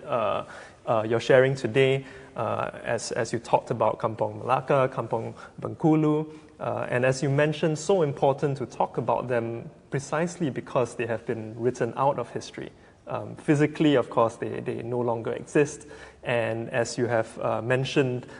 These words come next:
uh, through your talk, how, how much they are not talked about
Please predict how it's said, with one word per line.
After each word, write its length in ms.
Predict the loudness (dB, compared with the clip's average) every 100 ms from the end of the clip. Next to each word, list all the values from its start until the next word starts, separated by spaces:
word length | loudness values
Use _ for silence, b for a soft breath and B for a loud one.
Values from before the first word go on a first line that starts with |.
| B
uh, 140 | -4 0
through 200 | 2 2
your 140 | 2
talk, 340 | 0 -4 -4
how, 360 | -4 -2 -2 -4
how 80 | -4
much 320 | -2 -4 -6 -4
they 320 | -2 -2 -6
are 140 | -6 -2
not 500 | -2 -4 -10 -20 -20
talked 360 | -6 -6 -4
about 280 | -6 -4 -8